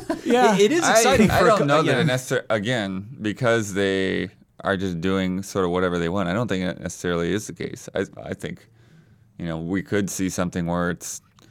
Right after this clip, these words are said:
Speaker 3: on Stadia for three or four months and, like, "Okay, put it on other platforms. Here's a game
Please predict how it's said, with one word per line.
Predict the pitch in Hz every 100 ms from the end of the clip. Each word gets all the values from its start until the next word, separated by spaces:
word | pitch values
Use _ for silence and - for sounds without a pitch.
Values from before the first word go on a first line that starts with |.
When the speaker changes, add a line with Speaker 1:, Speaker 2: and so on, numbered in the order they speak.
| _ _ _
Speaker 3:
on | - 98
Stadia | 90 95 90 90
for | 87 87
three | 87 87
or |
four | 87 85
months | 85 87 92
and, | 90
like, | 87
"Okay, | 107 165 131
put | 131
it | 131
on | 127
other | 127 117
platforms. | 131 127 87 85 90
Here's | 95
a | 95
game | 101 101 95